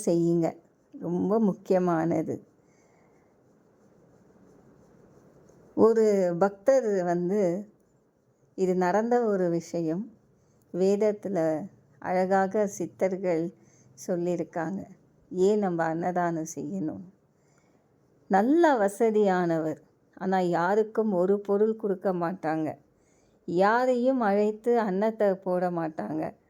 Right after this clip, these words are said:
இப்படி அவங்க வாழ்ந்து, அவங்க மரணம் அடைஞ்சிட்டாங்க. மரணம் அடைந்த பிறகு அவர் வந்து பூதக்காவல் அழைத்து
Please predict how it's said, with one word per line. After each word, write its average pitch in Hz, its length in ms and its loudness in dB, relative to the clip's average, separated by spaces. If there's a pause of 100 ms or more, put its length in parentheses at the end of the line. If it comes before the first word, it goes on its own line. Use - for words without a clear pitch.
(1700)
இப்படி 247 680 2 (260)
அவங்க 214 360 2
வாழ்ந்து, 233 920 2 (120)
அவங்க 175 300 -4
மரணம் 185 420 0
அடைஞ்சிட்டாங்க. 180 800 -2 (960)
மரணம் 311 500 4
அடைந்த 240 420 4
பிறகு 196 800 2 (800)
அவர் 233 280 2
வந்து 226 360 2 (760)
பூதக்காவல் 220 720 0
அழைத்து 190 800 -2